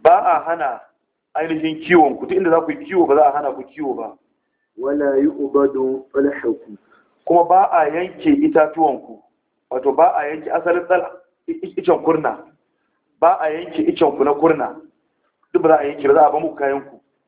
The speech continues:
Speaker 2: Wala yu'basu darrukum.
Speaker 1: Kuma ba a tsare hantsan ku, za a bari ku tatsi nonon dabbobin ku, za a, ba a tsare muku hantsa.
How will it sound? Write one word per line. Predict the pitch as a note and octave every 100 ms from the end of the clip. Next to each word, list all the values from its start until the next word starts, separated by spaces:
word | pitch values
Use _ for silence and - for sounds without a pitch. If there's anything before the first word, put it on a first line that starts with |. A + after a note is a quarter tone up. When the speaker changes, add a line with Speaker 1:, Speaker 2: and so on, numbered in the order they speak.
| A#2+
Speaker 2:
Wala | C3+ D#3 C#3+ C3+
yu'basu | B2+ C3 A#2 C#3 D3 C#3 C3
darrukum. | - C3+ A#2 - - _ _ _ _ _ -
Speaker 1:
Kuma | E3+ F3
ba | F#3 G3
a | E3
tsare | D#3 F3 E3+ D3+
hantsan | D#3+ E3 D3 C3+
ku, | C3
za | E3
a | D3+
bari | D#3+ E3 D#3
ku | C#3+
tatsi | C#3 E3 F3
nonon | F3+ F#3 F3 C#3+
dabbobin | D3+ D3+ D#3 D3 D#3
ku, | - -
za | E3
a, | -
ba | E3+
a | D3+
tsare | F#3+ E3+
muku | E3
hantsa. | C#3 C#3 -